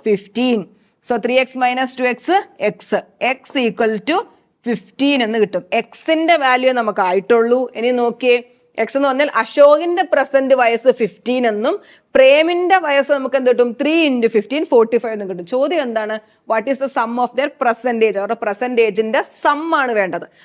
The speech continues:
അപ്പൊ അശോകിന് ഫിഫ്റ്റീൻ വയസ്സും പ്രേമിന് ത്രീ into fifteen, ഫോർട്ടി ഫൈവ് വയസ്സും അല്ലേ? അവരുടെ സം കണ്ടുപിടിച്ചേ. ഫോർട്ടി ഫൈവ് plus fifteen, സിക്സ്റ്റി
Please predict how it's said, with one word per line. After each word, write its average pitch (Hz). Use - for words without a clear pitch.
അപ്പൊ 220
അശോകിന് 269
ഫിഫ്റ്റീൻ 294
വയസ്സും 196
പ്രേമിന് 262
ത്രീ 349
into 302
fifteen, 262
ഫോർട്ടി 233
ഫൈവ് 233
വയസ്സും 196
അല്ലേ? 262
അവരുടെ 214
സം 226
കണ്ടുപിടിച്ചേ. 233
ഫോർട്ടി 226
ഫൈവ് 240
plus 285
fifteen, 233
സിക്സ്റ്റി 254